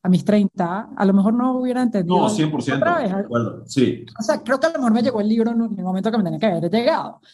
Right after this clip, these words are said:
Speaker 1: Y, y yo creo que la, la, nada en la vida es casualidad, como bien decías tú, y, y que las cosas llegan cuando tienen que llegar y tú tienes que saber leer las señales. Entonces, qué importante es saber,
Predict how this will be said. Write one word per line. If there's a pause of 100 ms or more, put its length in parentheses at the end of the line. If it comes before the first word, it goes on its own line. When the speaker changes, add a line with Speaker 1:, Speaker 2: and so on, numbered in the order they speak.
Speaker 1:
Y,
y
yo
creo
que
la,
la,
nada
en
la
vida
es
casualidad,
como
bien
decías
tú, (440)
y, (100)
y
que
las
cosas
llegan
cuando
tienen
que
llegar
y
tú
tienes
que
saber
leer
las
señales.
Entonces,
qué
importante
es
saber,